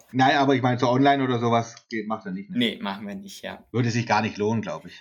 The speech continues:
Speaker 2: Ähm, weil die Kiste so klein
Speaker 1: Und der,
Speaker 2: ist.
Speaker 1: und der Bezug
Speaker 2: Ja.
Speaker 1: fehlt auch, ja.
Speaker 2: Ja.
Speaker 1: Der Bezug
Speaker 2: Ja.
Speaker 1: zu den ganzen fehlt.
Speaker 2: Ja,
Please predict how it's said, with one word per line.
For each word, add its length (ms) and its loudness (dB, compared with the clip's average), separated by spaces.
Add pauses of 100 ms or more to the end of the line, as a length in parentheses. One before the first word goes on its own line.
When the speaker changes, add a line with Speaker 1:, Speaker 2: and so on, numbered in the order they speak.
Speaker 2:
Ähm, 240 -2
weil 160 4
die 100 -4
Kiste 340 0
so 160 -2
klein 340 2
Speaker 1:
Und 100 2
der, 80 4
Speaker 2:
ist. 60 2
Speaker 1:
und 80 4
der 100 4
Bezug 360 2
Speaker 2:
Ja. 120 -2
Speaker 1:
fehlt 400 0
auch, 300 -8
ja. 120 -8
Speaker 2:
Ja. 340 -4 (140)
Speaker 1:
Der 100 -10
Bezug 340 -8
Speaker 2:
Ja. 120 -10
Speaker 1:
zu 120 -16
den 160 -10
ganzen 320 -12
fehlt. 280 -16
Speaker 2:
Ja, 300 -10